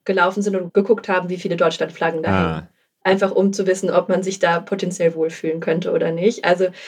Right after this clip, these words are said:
Speaker 1: in Leipzig und Sachsen und um, um Land ist es, glaub ich, dann doch noch mal ein bisschen was anderes und da liegt man meistens auch nicht so falsch, wenn man, ähm, von der Deutschlandflagge irgendwelche Schlüsse zieht.
Speaker 2: Ja.
Speaker 1: Aber ich find's voll spannend und, äh, voll erfrischend, dass es dir damit so anders geht.
Speaker 2: Aber würdest du sagen, das ist,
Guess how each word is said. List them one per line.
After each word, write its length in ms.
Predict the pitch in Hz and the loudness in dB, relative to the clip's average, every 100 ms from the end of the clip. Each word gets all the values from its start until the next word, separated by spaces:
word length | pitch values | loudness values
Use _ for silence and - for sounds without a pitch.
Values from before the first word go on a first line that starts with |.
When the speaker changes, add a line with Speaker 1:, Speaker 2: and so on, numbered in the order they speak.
| - | -8
Speaker 1:
in 140 | - 208 | 0 2
Leipzig 480 | 185 190 - 185 - | 2 0 -2 -2 2
und 260 | 180 180 | 0 0
Sachsen 460 | 190 185 - 180 175 | 0 0 -2 -4 0
und 320 | 180 180 - | 0 0 0
um, 300 | 180 180 175 | 0 0 -4
um 220 | - 202 | 0 2
Land 420 | 196 180 175 190 - - - - | 2 2 -2 -4 -8 -18 -20 0
ist 140 | 208 202 | 0 0
es, 120 | 196 | 0
glaub 180 | 185 180 | 2 2
ich, 80 | |
dann 160 | - 190 | 0 0
doch 160 | 190 190 | 0 0
noch 140 | 185 | 0
mal 140 | 185 170 | 2 2
ein 80 | |
bisschen 280 | 190 240 262 | 2 2 0
was 160 | 220 214 | -2 -2
anderes 400 | - 208 208 208 | 0 0 2 0
und 120 | 185 | 0
da 40 | |
liegt 200 | 185 196 | -2 -2
man 80 | 185 | -2
meistens 340 | 175 175 180 170 | 0 0 0 0
auch 140 | 185 | 0
nicht 200 | 185 175 | -2 -2
so 100 | 170 | -4
falsch, 460 | 170 170 170 - 247 - | 0 0 0 -2 -10 -6
wenn 120 | 175 | -2
man, 360 | 170 175 - - | -2 -2 -6 -6
ähm, 320 | 170 170 185 | -4 -4 -4
von 320 | - 190 190 | -2 0 0
der 140 | 180 175 | 0 2
Deutschlandflagge 800 | 185 185 190 190 185 180 180 175 | 2 2 -2 0 0 2 2 2
irgendwelche 320 | 185 170 185 | -2 -2 -4
Schlüsse 320 | 180 190 - | -2 -2 -2
zieht. 120 | - 98 | 0 2
Speaker 2:
Ja. 280 | 87 85 107 - - | 4 2 -2 -10 -2
Speaker 1:
Aber 120 | 214 | 0
ich 80 | 220 | 2
find's 240 | - 247 | 0 -2
voll 180 | - 233 | 0 -2
spannend 380 | 233 226 233 214 | 0 2 2 2
und, 160 | 196 196 | 0 2
äh, 200 | 196 196 | 2 2
voll 180 | 220 | 2
erfrischend, 480 | 202 202 220 214 175 | 2 2 0 0 -2
dass 160 | 180 175 | -4 -6
es 100 | - | -4
dir 140 | 190 | 0
damit 260 | 175 170 170 | 2 0 -4
so 80 | - | -4
anders 420 | 180 180 170 - | -2 -2 -4 -4
geht. 120 | - | 0
Speaker 2:
Aber 280 | 104 110 85 | 2 2 2
würdest 360 | 113 170 - | 0 0 -2
du 40 | 127 | -2
sagen, 460 | 95 87 110 135 | 0 0 2 0
das 160 | 113 107 | -2 -2
ist, 380 | - 123 - | 0 -2 -2